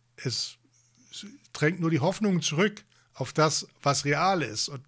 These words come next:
das ist einfach sinnvoll, ne? Rational, dass man nur das als wahr annimmt, was man auch, was wahr sein kann.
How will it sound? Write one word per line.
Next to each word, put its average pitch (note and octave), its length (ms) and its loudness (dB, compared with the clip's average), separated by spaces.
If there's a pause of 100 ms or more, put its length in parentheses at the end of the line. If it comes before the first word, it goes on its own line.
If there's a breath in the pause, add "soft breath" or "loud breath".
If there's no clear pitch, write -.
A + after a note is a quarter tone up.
(120)
das C#3+ 200 0
ist C#3+ 100 -6
einfach D#3 520 -2 (920)
sinnvoll, C#3+ 720 2
ne? C3+ 280 -6 (220)
Rational, E3 760 2 (260 loud breath)
dass - 200 -8
man C3+ 420 -6
nur D3+ 180 2
das D#3 560 4 (640)
als - 260 2
wahr D#3+ 160 6
annimmt, D#3+ 340 0
was C#3+ 220 2
man C#3+ 180 0
auch, B2+ 300 -2 (520 soft breath)
was C3+ 220 2
wahr C3+ 140 4
sein C3+ 200 2
kann. C3 300 2